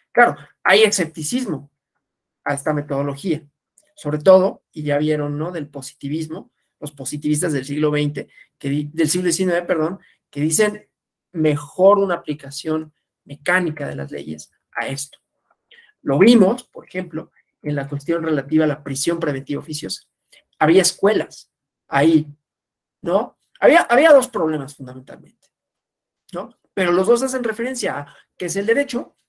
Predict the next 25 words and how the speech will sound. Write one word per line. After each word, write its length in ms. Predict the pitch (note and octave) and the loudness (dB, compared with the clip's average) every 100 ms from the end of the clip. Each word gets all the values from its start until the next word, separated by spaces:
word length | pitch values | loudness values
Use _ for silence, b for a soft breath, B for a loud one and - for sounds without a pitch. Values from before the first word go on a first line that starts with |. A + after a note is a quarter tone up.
| _ | _
cuál 220 | - E3 | -4 -4
es 80 | F3 | -4
su 100 | G#3 | -6
fundamento, 640 | A3+ A#3 C4+ C4+ A3+ - _ | -4 -2 -2 -2 -4 -8 _
o 40 | |
sea, 220 | - C#3 - | -10 -10 -10
su 140 | - | -12
ontología, 600 | C#3+ D3 F3+ G3 C4+ C4+ - _ _ - B _ | -8 -6 -4 -2 -2 -4 -8 _ _ -20 B _
cómo 240 | - C#4 D4 | 2 4 4
conocemos 460 | G#3 F#3+ G3+ F#3+ | 0 -2 -6 -10
el 80 | F#3+ | -8
derecho 340 | G3 A3 A#3+ A#3 | -6 -6 -8 -12
y 120 | A3+ | -8
cómo 200 | - A3+ | -4 -2
lo 80 | A3 | -2
aplicamos. 600 | A3 A3+ C4 A#3+ - _ _ _ _ _ _ _ _ _ _ | -4 -12 -12 -14 -18 _ _ _ _ _ _ _ _ _ _
Hay 180 | E3 G#3 | 2 4
un 80 | B3+ | 4
siguiente 400 | A#3+ G3+ G3+ - | 2 0 0 0
problema 380 | D#3+ E3 F#3+ F3 | -2 0 0 0
que 80 | |
es 80 | E3 | -4
quién 180 | - D#3 | -4 -2
lo 60 | D#3 | -2
aplica 340 | D#3 F3 | -4 -10